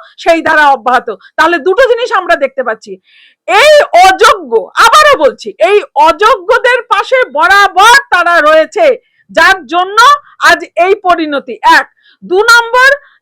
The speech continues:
যারা সত্যিকারের যোগ্য, সেইটাকে ক্লিয়ার না করা, অর্থাৎ সেগ্রিগেট না করে জট রেখে দিয়ে এই ব্যবস্থাটাকে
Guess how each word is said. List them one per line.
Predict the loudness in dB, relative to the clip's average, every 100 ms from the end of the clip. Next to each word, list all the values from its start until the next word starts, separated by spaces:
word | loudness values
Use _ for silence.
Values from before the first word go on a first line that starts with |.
| -6
যারা | 0 2 2 0
সত্যিকারের | -2 -4 -4 _ -2 0 2 0 0
যোগ্য, | -4 -4 -4 -6 _ _ -12
সেইটাকে | -2 0 0 -2 -2 -4
ক্লিয়ার | _ -4 2 4 2 0
না | -2 -2
করা, | 0 0 0
অর্থাৎ | -2 -4 -8
সেগ্রিগেট | -8 -8 -6 -4 -2 -2 -4
না | -2 0 0
করে | 0 0 -2
জট | 0 0 0
রেখে | -6 -4 -4
দিয়ে | 0 0 -2 -4 -14 -20 _
এই | -2 0 2
ব্যবস্থাটাকে | 0 0 -2 -2 -4 -4